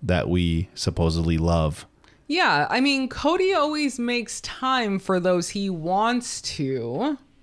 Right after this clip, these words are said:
Speaker 2: We see it with his friends, his man time, with Robin, with the kids getting ears pierced. He doesn't want to make the time.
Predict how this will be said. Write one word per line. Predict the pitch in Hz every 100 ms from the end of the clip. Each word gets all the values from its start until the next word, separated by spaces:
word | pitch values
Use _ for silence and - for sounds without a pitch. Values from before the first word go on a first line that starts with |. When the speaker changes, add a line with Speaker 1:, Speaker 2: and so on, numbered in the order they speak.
| _
Speaker 2:
We | 175 190
see | 180 - 190
it | 165
with | 170 170
his | 165 143
friends, | - 180 233 302 269 220
his | 170 151
man | 170 196 247 254
time, | - 247 254 254 254 262 254 - _ - - -
with | 170 175 170
Robin, | 151 170 208 226 240
with | 208 -
the | 156
kids | - 233 247 190
getting | 170 165 165
ears | 190 262 247
pierced. | - 269 269 269 262 - - - - - _ -
He | - 170
doesn't | 175 175 190 143
want | 156 175 - -
to | - 185 165 156 - 160
make | 151 143
the | 156 151
time. | 180 196 165 135 143 170